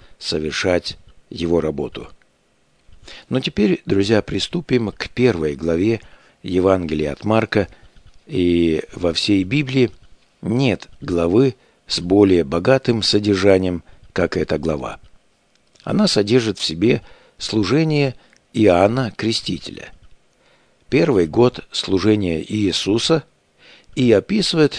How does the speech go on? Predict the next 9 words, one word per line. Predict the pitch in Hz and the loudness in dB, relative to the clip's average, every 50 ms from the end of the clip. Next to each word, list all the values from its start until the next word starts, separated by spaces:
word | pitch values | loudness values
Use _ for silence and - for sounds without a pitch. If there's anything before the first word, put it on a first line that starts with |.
| - - | -12 -10
весь | - - 90 95 131 175 190 - - - - | -10 -8 -4 -2 0 0 0 -2 -4 -6 -6
его | - - 98 98 113 139 151 143 - - - - - _ - _ | -4 -2 0 2 4 4 4 4 2 -6 -20 -20 -20 _ -10 _
рабочий, | 80 87 95 95 85 95 123 147 143 - - - 147 147 131 - - - _ _ _ _ _ | -4 0 0 0 4 6 4 4 4 2 -2 -4 -4 -4 -6 -10 -20 -20 _ _ _ _ _
полный | 117 123 147 156 151 151 147 147 147 139 131 - - - | 0 2 2 4 2 2 2 2 2 2 0 -2 -6 -10
занятия, | 95 92 95 101 95 95 101 117 131 135 131 - - 131 139 135 127 | -6 0 0 0 2 2 0 0 0 -2 -4 -2 -2 0 0 0 0
деятельный | 87 90 92 107 123 135 131 117 - 113 113 117 120 120 120 117 113 _ | -2 -4 -2 0 2 2 0 0 -2 -4 -4 -2 -2 -2 -2 -4 -4 _
субботний | - - - 90 85 78 85 92 95 - - 95 90 85 | -12 -8 -8 -8 -4 -2 0 0 0 -2 -4 -8 -8 -6
день. | 80 80 73 - - - - - - - - - - _ _ _ _ _ _ _ _ - - - - - _ | -6 -8 -8 -8 -12 -16 -20 -20 -20 -20 -20 -20 -20 _ _ _ _ _ _ _ _ -20 -20 -20 -20 -10 _
Оно | - 113 120 156 190 196 175 147 | -2 0 2 4 4 4 4 2